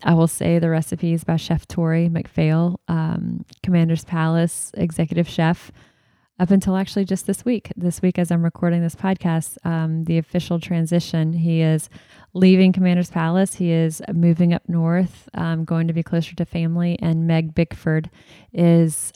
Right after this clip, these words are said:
uh, our new executive chef at Commander's Palace. Interestingly, a lot of the recipes that, from Commander's Palace are, are Chef Tori's. One of them, though, we have, it's a crawfish quiche. We actually have Meg, um,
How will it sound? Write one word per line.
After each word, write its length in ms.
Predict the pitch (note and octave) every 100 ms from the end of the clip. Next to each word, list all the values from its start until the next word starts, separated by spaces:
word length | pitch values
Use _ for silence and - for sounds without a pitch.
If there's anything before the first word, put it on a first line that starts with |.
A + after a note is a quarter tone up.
| -
uh, 360 | E3 D#3 D3+ -
our 120 | E3+
new 320 | E3 E3 D#3+
executive 500 | - D#3+ E3 D#3 D#3+
chef 240 | - D#3+ -
at 120 | E3+
Commander's 380 | - D#3+ D#3 D#3
Palace. 440 | E3+ D#3+ D#3+ - -
Interestingly, 600 | G#3 A3+ - G3 F3+ E3
a 120 | E3
lot 240 | E3 E3+
of 100 | F#3
the 80 | E3+
recipes 640 | D#3+ E3 F3 F3 E3 - -
that, 100 | E3+
from 220 | E3 D#3+
Commander's 400 | E3+ E3 E3 -
Palace 460 | E3+ E3+ D#3+ - - - - - _ _ _
are, 580 | E3+ E3 D#3+ D#3+ D#3 - _ _ _ _ _ _ - -
are 240 | - - E3+
Chef 320 | D3+ D#3+ -
Tori's. 560 | - G#3 F#3 D#3+ D#3+ - - - _
One 200 | F3+ F#3+
of 160 | A3+ G3+
them, 240 | F#3 F3
though, 520 | E3 D#3+ D#3+ D#3+ D#3+ -
we 180 | E3+ F3
have, 420 | E3+ E3 D#3+ D#3
it's 180 | E3+ -
a 60 |
crawfish 440 | E3 D#3+ E3 E3+ -
quiche. 380 | - F#3 A3+ -
We 80 | F3
actually 240 | E3+ -
have 200 | F3+ E3
Meg, 540 | D#3+ E3 E3+ D#3+ D#3 D#3+ - _ - _
um, 480 | F3 E3 D#3 D#3+